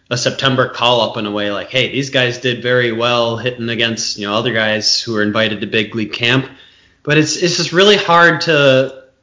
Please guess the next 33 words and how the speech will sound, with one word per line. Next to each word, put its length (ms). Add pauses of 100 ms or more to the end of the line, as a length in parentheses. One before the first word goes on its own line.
put 240
that 200
into 460
visualization 760
with 180
Garrett 280
Mitchell 440
because 460
of 100
all 180
the 160
outfielders. 840 (300)
Like, 200
they 100
don't 300
want 340
to 300
add 180
him 100
to 60
the 100
forty-man 560
roster 560
and 140
then 200
waste 320
an 100
option 460
on 280
him 340
this 320
year. 280
So 440